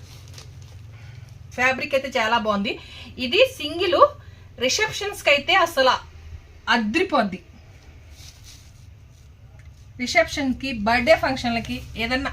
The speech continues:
అకేషన్స్కి అయితే అద్రిపోద్దండి. ఇది మంచి గోల్డ్ కలర్, క్రీమ్ కలర్ మిక్స్లో ఉంది. ఈ కలర్ పూర్తిగా లైట్ వెయిట్ ఉంటది. All over మొత్తం కూడా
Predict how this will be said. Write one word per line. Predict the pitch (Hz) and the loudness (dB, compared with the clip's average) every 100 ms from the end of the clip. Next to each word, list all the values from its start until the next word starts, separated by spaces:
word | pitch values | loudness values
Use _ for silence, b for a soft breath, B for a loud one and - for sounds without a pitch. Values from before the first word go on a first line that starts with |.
| 196 | -8
అకేషన్స్కి | - 302 311 262 226 - 202 | -2 -2 0 -4 -6 -8 -8
అయితే | - 285 330 - | 2 4 4 0
అద్రిపోద్దండి. | 214 202 285 - 233 202 220 349 | -4 -4 -4 -2 -2 -2 -4 -4
ఇది | 226 226 | -4 -4
మంచి | 262 330 330 190 247 | -4 -8 -8 -2 8
గోల్డ్ | 311 370 349 302 | 10 10 4 0
కలర్, | 285 294 415 - | 2 2 0 -4
క్రీమ్ | 285 330 320 | -6 -2 0
కలర్ | 269 330 320 | 2 2 0
మిక్స్లో | 277 - 370 392 277 | -6 -6 2 4 4
ఉంది. | 220 | 2
ఈ | 190 | -2
కలర్ | 185 180 185 - - - - - - - - - - - - - - | -2 4 6 4 2 -14 -16 -18 -20 -20 -20 -20 -18 -20 -20 -20 -10
పూర్తిగా | 285 339 370 359 349 | -6 -4 2 4 6
లైట్ | 269 311 320 294 | 6 4 6 6
వెయిట్ | 285 254 | 6 0
ఉంటది. | 240 311 - - 226 | -2 -4 -2 0 4
All | 269 349 370 | 8 10 10
over | 359 277 | 8 2
మొత్తం | 262 - - 392 370 | -4 -8 -6 0 4
కూడా | 294 | 6